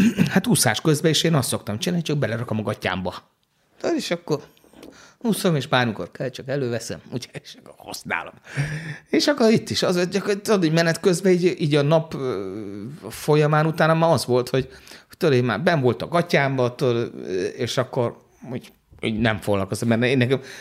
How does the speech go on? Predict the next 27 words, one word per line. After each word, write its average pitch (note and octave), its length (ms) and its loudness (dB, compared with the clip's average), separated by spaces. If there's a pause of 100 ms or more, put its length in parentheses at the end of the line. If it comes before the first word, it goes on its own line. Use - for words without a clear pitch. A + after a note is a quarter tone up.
(160)
én C3 100 2
mindig B2 360 4
egyébként G2+ 500 -2
úszom, B2+ 280 -2
amikor F#2+ 200 -8
edzek, A#2 260 -6
én A2 140 -4
ilyen, G#2+ 300 -4
ilyen, G#2 260 -4 (480)
ilyen, F#2 300 -10 (320)
én, - 300 -14 (100)
én G2+ 200 -2
egy A#2+ 140 4
olyan C3 160 6
edzőnadrágot G#2+ 720 2
használok, D#3 500 0
ami C3+ 140 0
beengedi A2+ 500 0
a G2+ 40 0
vizet, A2+ 260 0
tehát A2 180 -4
ilyen A2 160 -2
sokkal, G#2+ 720 2 (760)
ö, G#2 220 0 (360)
nem C3 180 4
az B2+ 120 6
a A#2 120 -4